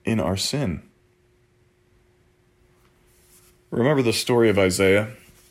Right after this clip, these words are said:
when he goes into the temple to worship God, and all of a sudden he has this vision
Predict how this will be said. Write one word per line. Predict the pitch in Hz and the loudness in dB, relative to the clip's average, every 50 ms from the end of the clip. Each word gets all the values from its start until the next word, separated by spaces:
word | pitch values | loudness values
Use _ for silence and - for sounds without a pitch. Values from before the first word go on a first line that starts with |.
| _ _ _ _ - - _ _ - - _ _ - _ - - - | _ _ _ _ -20 -20 _ _ -20 -20 _ _ -16 _ -14 -12 -8
when | 101 104 104 104 | -6 -4 -2 0
he | 110 110 101 | 0 -2 0
goes | 92 110 113 113 110 110 | 2 2 2 2 2 0
into | 107 98 92 | -2 -2 -2
the | 90 90 | -2 -4
temple | - - - 127 - - 90 87 - - - _ _ _ _ - - - - - - - - - - - - | -6 -4 -4 -4 -2 -4 -6 -6 -6 -14 -20 _ _ _ _ -20 -20 -20 -20 -20 -20 -20 -20 -20 -20 -20 -8
to | - 90 | -4 -2
worship | 90 101 110 110 - - 98 80 - | 0 2 2 2 2 -2 -2 -4 -2
God, | 104 101 104 98 92 90 87 90 92 92 - - | 2 2 4 6 6 6 4 4 2 0 -2 -2
and | 92 95 | -2 2
all | 92 113 123 127 | 2 4 4 2
of | 123 | 2
a | 113 107 | 0 -2
sudden | - - - 127 120 117 110 | -2 -2 -2 0 0 0 0
he | 110 107 | 0 0
has | 104 113 113 110 107 104 95 90 - - | 0 0 0 2 2 0 0 -4 -8 -6
this | 101 107 98 - | -6 -6 -6 -4
vision | 98 98 113 117 117 107 98 90 80 78 | -2 0 0 0 0 0 -2 -4 -4 -8